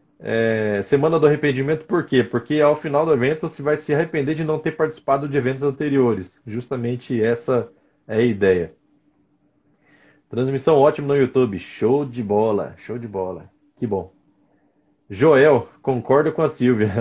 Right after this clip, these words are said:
<laughs> Isso aí. Joel também é outro aí que tá aproveitando bastante o, os conteúdos aí do canal em geral, né? É, Edson, obrigado pela live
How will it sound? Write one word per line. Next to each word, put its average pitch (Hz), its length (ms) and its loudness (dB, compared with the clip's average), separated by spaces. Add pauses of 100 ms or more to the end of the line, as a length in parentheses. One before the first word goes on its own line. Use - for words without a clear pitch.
(160)
<laughs> 123 260 -8
Isso - 240 -4
aí. 123 360 0 (420)
Joel 110 340 2
também 135 540 0 (260)
é 120 140 0
outro 139 320 4
aí 139 100 6
que 131 120 -12
tá 117 340 0 (240)
aproveitando 113 540 -2
bastante 120 580 -4
o, 101 160 -4 (500)
os 113 220 -10
conteúdos 107 480 0
aí 107 140 2
do 104 80 -6
canal 101 360 -4
em 107 120 -2
geral, 92 360 2
né? 95 140 -12 (3000)
É, 110 720 -2
Edson, 120 220 -2
obrigado 139 320 2
pela 151 240 4
live 147 640 2